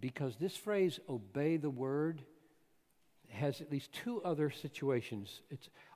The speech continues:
obey the truth in one twenty-two, I think,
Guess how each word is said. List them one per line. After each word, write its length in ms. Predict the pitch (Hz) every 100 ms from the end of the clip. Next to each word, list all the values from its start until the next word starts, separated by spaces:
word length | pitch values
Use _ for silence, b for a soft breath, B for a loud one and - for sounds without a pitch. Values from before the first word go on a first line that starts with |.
| -
obey 340 | 135 127 151
the 100 | 123
truth 680 | - - 185 196 220 - -
in 240 | 156 135 131
one 480 | 151 160 160 156 156
twenty-two, 840 | - 156 151 - 196 196 202 202
I 100 | 160
think, 460 | 165 - 185 185 -